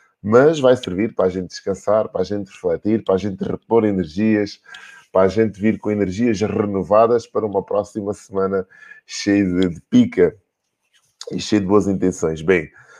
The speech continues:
para quem não sabe, InTouchBiz, somos uma agência de comunicação e marketing, estamos sediados aqui no Algarve,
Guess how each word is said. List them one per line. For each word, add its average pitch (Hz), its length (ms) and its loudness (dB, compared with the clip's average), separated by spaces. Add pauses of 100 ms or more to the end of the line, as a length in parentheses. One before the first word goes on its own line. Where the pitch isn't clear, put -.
(400)
para 107 140 -2
quem 147 120 2
não 143 120 4
sabe, 143 520 2
InTouchBiz, 127 880 -2
somos 131 280 -4
uma 113 220 -6
agência 110 420 -4
de 92 100 -10
comunicação 110 600 -4
e - 20 -4
marketing, 110 460 0
estamos - 320 -6
sediados 113 580 2
aqui 107 180 -4
no 101 120 -2
Algarve, 95 520 4